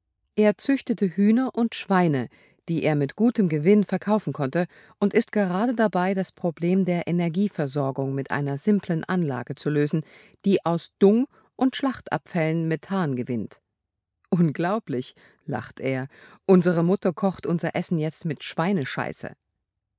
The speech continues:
Inzwischen zieht Frank als Multiplikator durch die Lande und wirbt im Auftrag der Kirche für das Konzept. Wenn er in den Bergen unterwegs ist, trägt er immer einen Ausweis der Diözese bei sich.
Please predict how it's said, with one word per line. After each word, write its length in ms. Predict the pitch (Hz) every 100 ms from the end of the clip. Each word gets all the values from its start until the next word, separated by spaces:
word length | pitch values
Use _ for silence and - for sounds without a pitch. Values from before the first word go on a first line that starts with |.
| _ _ _ _
Inzwischen 640 | 214 208 - 277 269 170
zieht 200 | - 175
Frank 360 | - 180 196 180
als 280 | - 135 -
Multiplikator 800 | 175 175 - 160 - 185 - 165
durch 200 | 160 -
die 100 | 160
Lande 400 | 160 175 165 156 - - _ -
und 280 | 151 -
wirbt 360 | 175 180 - -
im 160 | 180 175
Auftrag 380 | 180 190 - 208 -
der 100 | 208
Kirche 480 | - 185 - 123
für 140 | - 123
das 180 | 127 -
Konzept. 500 | 120 - 107 _ - _ _ _ _ _ _ _ _ _ _
Wenn 260 | 175 233 240
er 320 | - 196 -
in 100 | 185
den 220 | 175 170
Bergen 420 | 185 208 196 165
unterwegs 580 | - 151 170 156 196 -
ist, 340 | - 180 - - _ _ -
trägt 360 | 208 214 - 185
er 180 | 190
immer 280 | 208 226 254
einen 280 | 208 196 175
Ausweis 640 | - 190 - 196 196 -
der 200 | - 185
Diözese 840 | 160 185 190 185 - 220 202 143 127
bei 240 | 123 120
sich. 340 | 117 123 -